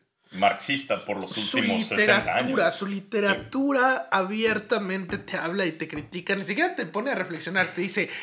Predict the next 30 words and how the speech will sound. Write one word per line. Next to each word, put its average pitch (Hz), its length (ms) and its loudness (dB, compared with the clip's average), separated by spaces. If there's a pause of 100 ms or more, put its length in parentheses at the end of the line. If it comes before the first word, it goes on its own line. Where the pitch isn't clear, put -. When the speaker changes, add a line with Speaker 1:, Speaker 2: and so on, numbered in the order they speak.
Speaker 2:
"El 208 100 -4
capitalismo 269 580 4
es 269 80 2
salvaje, 226 600 4
el 233 120 -4
socialismo 202 580 -4
es 180 80 -2
Speaker 1:
Sí. 156 60 -10
Speaker 2:
bueno". 151 480 -4 (680)
Speaker 1:
Sí. 165 340 0
Speaker 2:
Pero 214 140 4
bueno, 180 240 0 (420)
te-, 220 240 4
nos 214 120 -2
estamos 233 220 0
Speaker 1:
Por 110 120 2
eso, 90 120 0
Speaker 2:
desviando. - 240 0
Speaker 1:
por 120 120 0
eso 117 160 -6
quería 98 160 -2
hablar 107 160 -2
de 104 60 -4
ese 98 160 -10
tema, - 180 -8 (100)
pero - 140 -2
no 101 60 0
me 101 100 0
dejaste. - 300 -2 (100)
Speaker 2:
<laughs> - 0 -